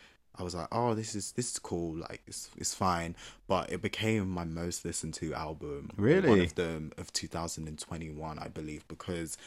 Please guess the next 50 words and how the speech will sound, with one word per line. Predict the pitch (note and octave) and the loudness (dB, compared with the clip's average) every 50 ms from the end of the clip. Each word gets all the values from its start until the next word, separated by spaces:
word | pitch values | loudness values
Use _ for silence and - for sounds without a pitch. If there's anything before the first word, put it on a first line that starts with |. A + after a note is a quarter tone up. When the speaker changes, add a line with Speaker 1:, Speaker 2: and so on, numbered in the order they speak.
| - - - - | -18 -16 -6 -2
Speaker 1:
when | F#2+ F#2+ - | 2 2 2
I | G3+ | 2
played | - - G#2+ G2 F2 D#2 | 0 0 0 0 0 0
it | C#2+ | -4
again | E2+ - - - A2 B2 A#2+ F#2+ F2+ F2 F2 F2+ - - | -6 -8 0 4 4 4 6 4 2 0 -2 -4 -6 -8
in, | F2+ E2 | -8 -8
like, | D#2+ D#2 - - | -8 -8 -8 -8
March | E2 E2+ F2+ F#2+ F#2+ F2 E2+ - - - - - - | -6 -2 0 0 0 0 -2 -4 -8 -8 -8 -8 -6
or | F#2 E2 D#2+ - - - _ | -6 -8 -8 -10 -12 -10 _
April, | F#2+ G2 G2+ - - - - - - - - - - - - - _ _ _ _ F#2+ | -2 -2 -2 -2 -6 -10 -10 -10 -10 -10 -12 -14 -16 -18 -20 -20 _ _ _ _ 0
um, | F2+ E2+ F2 E2+ E2 E2 E2 - - _ _ _ _ _ _ _ _ - - | 0 2 0 -2 -4 -8 -10 -12 -16 _ _ _ _ _ _ _ _ -6 -2
I | G2+ | 0
was | G2 - | 2 2
like, | G2+ F2+ F2 | 2 0 0
"Oh | G2 | 0
my | G#2 G2 | -2 2
God, | - G#2+ G#2+ F2 - - | 4 4 4 2 0 -4
like, | - D#2 - - _ _ | -8 -10 -10 -12 _ _
this | - G2 F2+ - | -4 -2 -2 0
<laughs> | - - - | -2 0 2
sounds | - - - C#3+ B2+ - - | 2 6 8 8 6 6 4
completely | - G2+ F2 - G#2 G2 - F2+ F#2 | 0 -4 0 2 2 2 2 0 0
different." | - - F#2 - - F2 E2 - | 0 0 -2 -2 -4 -6 -6 -4
And | - F2 F2 | -4 -2 -2
then | F2 E2 E2 - - - - - - - - | -2 -2 -4 -6 -10 -16 -20 -20 -20 -6 -4
I | - F2+ | -2 0
just | F#2+ F#2+ - | 0 0 0
would | G2+ F2 - | 0 0 2
go | G2+ F#2 | 2 2
back | F2+ - F2+ D#2+ - | 4 2 0 0 0
to | - - | -4 -6
select | - - - F2 F2 F2 - - - | -4 -4 -2 -2 -2 -2 -4 -4 -6
songs | - F2 F2 E2+ D#2 | -4 -4 -4 -4 -6
on | D#2 D#2 | -6 -8
that | D#2 - - | -8 -10 -8
project, | - E2+ D#2+ - E2+ C#2+ - - - - - | -8 -8 -6 -6 -6 -6 -6 -10 -12 -12 -10
and | - D#2+ D#2 D2 C#2+ - - - - - - - | -10 -10 -10 -10 -12 -14 -16 -20 -20 -20 -18 -6
yeah, | - F2+ F#2+ G2+ | 2 4 4 4
it | - E2 D#2 | 4 2 0
was | - - | -2 -2
just | - F2 - | -2 -2 -2
a | - - | -4 -2
really | D#2 F2+ F2 E2 E2 E2 D#2+ D2 D2+ - _ _ - - - - | -2 -2 0 0 0 -2 -4 -6 -8 -12 _ _ -20 -20 -16 -10
kind | - - E2+ D#2+ | -6 -4 -2 -2
of | D#2+ D2+ - - _ _ _ _ | -4 -6 -10 -16 _ _ _ _
amazing | F#2+ F#2 F2 E2+ E2+ E2 E2+ E2 | -2 0 2 2 0 0 -2 -4
project. | D#2 - F#2+ F2 - E2 - - - | -2 0 0 0 0 -2 -4 -2 -2
But | - - | -2 0
I | E2+ F2+ | 0 -2
just | E2+ - F#2 - - - - - | -2 0 0 0 0 0 -4 -8